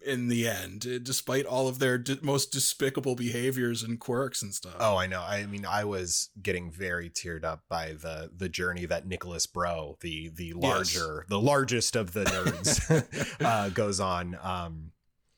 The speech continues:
Speaker 2: yeah, he, <sighs> I, not that it would ever happen, but he's definitely on my, uh, best supporting actors, uh, Oscar list this year.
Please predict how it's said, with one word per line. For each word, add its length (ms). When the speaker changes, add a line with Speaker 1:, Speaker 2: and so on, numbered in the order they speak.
Speaker 2:
yeah, 380
he, 640
<sighs> 380
I, 200
not 280
that 140
it 100
would 160
ever 220
happen, 260
but 160
he's 240
definitely 480
on 160
my, 420
uh, 180
best 240
supporting 400
actors, 680
uh, 340
Oscar 380
list 300
this 180
year. 240